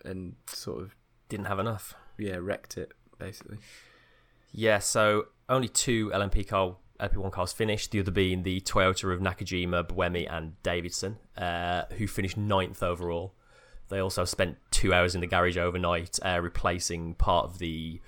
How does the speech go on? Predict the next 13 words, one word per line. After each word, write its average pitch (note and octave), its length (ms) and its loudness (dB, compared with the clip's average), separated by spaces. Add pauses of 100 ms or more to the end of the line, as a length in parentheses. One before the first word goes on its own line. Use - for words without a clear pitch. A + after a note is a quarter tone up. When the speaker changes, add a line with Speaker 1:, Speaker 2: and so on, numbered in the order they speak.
(400)
Speaker 2:
energy F2 240 -2
recovery E2+ 460 -4
system, - 340 -4
I E2+ 80 0
think, F2 400 -6 (100)
<clears throat> - 100 -20
on D#3+ 120 8
one G#2 140 2
of F#2+ 60 0
the F#2+ 60 -4
front A2+ 220 -4
Speaker 1:
Mm. - 20 -4
Speaker 2:
wheels. F#2+ 300 -4